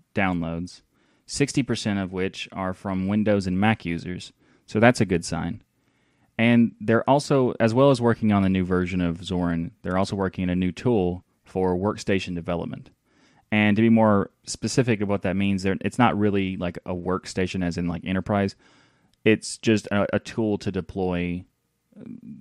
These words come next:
to, to deploy Zorin more easily in, like, repetitive things. So you could do that in, like, a school or a company or even in, like, private s-, setups if you wanted to. The PiTac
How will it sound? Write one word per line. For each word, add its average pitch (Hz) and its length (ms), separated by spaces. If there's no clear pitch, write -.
to, 110 140
to 120 180
deploy 107 360
Zorin 98 580
more 98 260
easily 92 560
in, 87 380
like, 90 200
repetitive 87 480
things. 87 280
So 95 80
you 98 100
could 87 120
do 92 100
that 87 240
in, 87 160
like, 82 240
a 85 80
school 85 680
or 87 140
a 82 60
company 87 500
or 87 300
even 101 280
in, 90 200
like, 87 240
private 87 360
s-, - 280
setups - 380
if 80 120
you 82 80
wanted 78 220
to. 98 140
The 120 80
PiTac 123 720